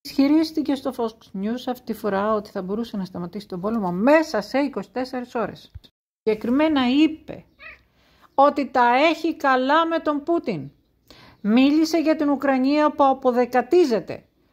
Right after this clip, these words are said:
καθώς και για τους λανθασμένους αριθμούς με τους θανόντες που παρουσιάζονται στη δημοσιότητα. Μην ξεχνάμε,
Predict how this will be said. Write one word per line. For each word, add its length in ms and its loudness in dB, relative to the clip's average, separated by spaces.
καθώς 560 -4
και 100 -6
για 160 -2
τους 100 -10
λανθασμένους 920 0
αριθμούς 600 -4
με 180 0
τους 180 -2
θανόντες 680 -2
που 420 2
παρουσιάζονται 640 -2
στη 140 -8
δημοσιότητα. 760 0
Μην 140 -4
ξεχνάμε, 680 0